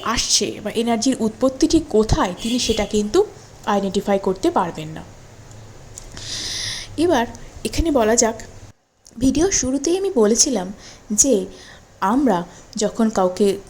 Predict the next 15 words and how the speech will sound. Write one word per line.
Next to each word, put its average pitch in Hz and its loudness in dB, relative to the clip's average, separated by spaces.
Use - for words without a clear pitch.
বা 190 -2
কারোর 190 0
কথা 202 -4
যখন 214 0
চিন্তা 202 0
করি, 190 0
কাউকে 180 0
যখন 208 4
এনার্জিস 196 2
পাঠাই, 170 -2
তখন 190 -2
আমরা 190 2
রেজিস্ট্যান্স 214 2
তৈরি 208 4
করি, 160 -4